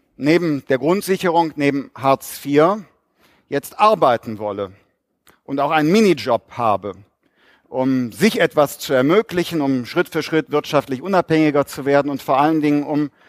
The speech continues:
für ihre Tochter zusätzlichen Musikunterricht zu finanzieren. Und ich weiß noch sehr genau,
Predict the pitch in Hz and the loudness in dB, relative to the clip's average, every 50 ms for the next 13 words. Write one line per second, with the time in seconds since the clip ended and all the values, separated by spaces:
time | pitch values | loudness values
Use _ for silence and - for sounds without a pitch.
0 | _ _ - _ _ _ _ - - - 143 143 143 143 143 143 147 143 - 160 | _ _ -20 _ _ _ _ -16 -10 -4 0 2 4 4 4 4 4 2 2 0
1 | 151 156 - - 196 214 - - - - 123 120 120 - - 170 151 165 151 - | 0 0 0 0 0 0 0 -4 -2 0 0 0 -2 -4 -6 -2 0 0 0 0
2 | 156 151 - 151 147 147 147 135 220 233 - 165 139 - - 123 104 107 98 - | -4 -6 -4 -4 -2 -2 -2 -2 -4 -4 -4 -6 -6 -6 -6 -6 -4 -6 -6 -8
3 | - - - - _ _ _ _ _ - - 120 - - 113 107 101 98 - - | -12 -20 -20 -20 _ _ _ _ _ -20 -20 -18 -14 -12 -10 -10 -10 -10 -14 -18
4 | - 107 101 104 _ _ _ _ _ _ _ _ _ _ _ _ _ _ - 131 | -20 -20 -20 -20 _ _ _ _ _ _ _ _ _ _ _ _ _ _ -16 -14
5 | 127 127 147 185 220 202 240 214 190 - _ _ _ _ _ - 156 214 240 196 | -4 2 2 2 4 2 0 -2 -4 -4 _ _ _ _ _ 0 2 2 2 2
6 | 185 160 143 139 147 180 226 262 | 2 2 4 4 4 2 0 -4